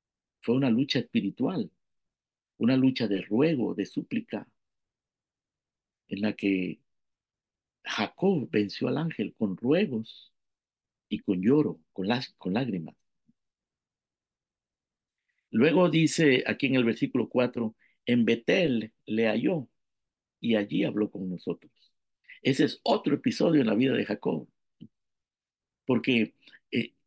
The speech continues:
la lucha de Jacob con el ángel fue en un lugar llamado Peniel, pero Oseas menciona aquí Betel, que es otro lugar donde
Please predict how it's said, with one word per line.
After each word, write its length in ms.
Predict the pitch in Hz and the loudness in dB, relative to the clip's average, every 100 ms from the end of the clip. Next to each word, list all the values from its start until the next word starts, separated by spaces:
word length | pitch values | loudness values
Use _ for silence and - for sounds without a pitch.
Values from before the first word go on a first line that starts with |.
| _ _ | _ _
la 200 | 117 117 | 0 2
lucha 340 | 120 175 - 220 | 4 2 2 2
de 100 | 160 | 2
Jacob 380 | 156 - 135 | 2 2 0
con 200 | 131 123 | 0 0
el 100 | 113 | 2
ángel 260 | 139 151 127 | 0 -2 -2
fue 300 | 135 139 - | 2 2 2
en 120 | 117 | 0
un 80 | 131 | 0
lugar 200 | 131 123 | 0 -2
llamado 360 | 120 127 123 - | -2 -2 -4 -2
Peniel, 640 | 107 104 156 170 101 92 _ _ _ _ _ - _ _ _ _ _ _ _ _ _ _ _ _ _ _ - | -2 0 0 0 -2 -6 _ _ _ _ _ -20 _ _ _ _ _ _ _ _ _ _ _ _ _ _ -2
pero 520 | 123 113 110 107 - _ _ _ _ _ _ _ _ _ _ _ _ _ _ _ | 2 6 6 4 -2 _ _ _ _ _ _ _ _ _ _ _ _ _ _ _
Oseas 540 | - 123 - 185 208 175 | -6 -4 0 2 4 4
menciona 440 | 127 113 147 160 | 2 2 2 2
aquí 320 | 135 - 170 - | -2 -4 -10 -8
Betel, 800 | 107 127 - 208 202 117 95 98 _ _ _ _ _ _ _ _ _ | -2 -2 2 4 4 2 -2 -8 _ _ _ _ _ _ _ _ _
que 180 | - 117 | -2 0
es 140 | 127 - | 0 0
otro 340 | 208 220 180 | 0 2 4
lugar 340 | 139 117 165 139 | 4 4 2 0
donde 280 | 127 107 | 0 0